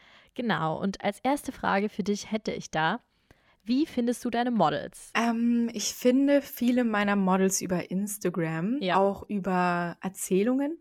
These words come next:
Speaker 2: Also ich kenne
Speaker 1: Mhm.
Speaker 2: viele andere Fotografen in der Umgebung und man erkundigt sich dann natürlich. Wenn ich das
Speaker 1: Mhm.
Speaker 2: Gefühl habe, dass mich eine Person inspiriert,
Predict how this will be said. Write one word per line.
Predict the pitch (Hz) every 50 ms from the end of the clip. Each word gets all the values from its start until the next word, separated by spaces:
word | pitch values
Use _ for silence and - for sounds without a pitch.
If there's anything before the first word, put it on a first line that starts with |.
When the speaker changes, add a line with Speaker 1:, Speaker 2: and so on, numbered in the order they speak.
| _ -
Speaker 2:
Also | - 175 175 170 170 160
ich | - - - -
kenne | - 220 220 233 220 190
Speaker 1:
Mhm. |
Speaker 2:
viele | 170 196 196 214 208 -
andere | - 214 226 220 202 202
Fotografen | - - - - - - - 185 190 196 208 208 - 202
in | 180 180 190
der | 190 185 170
Umgebung | 170 170 175 175 190 208 220 202 226 220 208 208 214 202
und | - 175 180 175 175
man | 185 180 170
erkundigt | 165 170 - - 208 208 214 214 214 -
sich | 202 190
dann | - 202 190 185
natürlich. | 180 180 - - - 190 180 180 180 180 180 180
Wenn | 185 175
ich | - 247 208
das | 190 190 185
Speaker 1:
Mhm. | 190 190
Speaker 2:
Gefühl | 233 233 - - 247 247 254 262 220 208
habe, | 220 214 214 208 202 208 202 202
dass | 190 185 185 185 - -
mich | 190 185 - -
eine | 165 175 190
Person | 185 214 202 160 165 196 208 226 247 254 262 247
inspiriert, | - 208 214 202 202 - - - 190 180 202 208 214 196 196 196 196 196 -